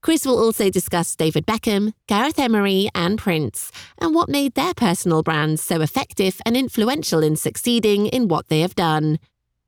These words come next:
Chris will share personal branding tips from The Joker, Breaking Bad, Darth Vader, American Psycho, and The Godfather, which you can put into practice yourself to enhance your own personal brand.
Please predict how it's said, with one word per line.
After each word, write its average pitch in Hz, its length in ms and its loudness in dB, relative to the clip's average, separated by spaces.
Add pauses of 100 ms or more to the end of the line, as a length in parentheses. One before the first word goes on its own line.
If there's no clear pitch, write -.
(160)
Chris 226 220 0
will 190 80 4
share 185 320 0
personal 190 460 0
branding 175 400 0
tips - 320 -2
from 156 260 0
The 160 60 0
Joker, 240 420 0 (300)
Breaking 160 320 0
Bad, 208 400 0 (240)
Darth 196 320 0
Vader, 254 420 0 (220)
American 165 480 0
Psycho, 214 560 0 (320)
and 330 160 0
The 330 40 0
Godfather, 170 760 0 (260)
which - 160 -2
you 453 120 2
can 339 140 0
put 262 140 0
into 226 180 2
practice - 460 0
yourself 185 560 0
to 170 140 -2
enhance 165 440 0
your 180 120 0
own 180 320 2
personal 190 580 -2
brand. 160 540 0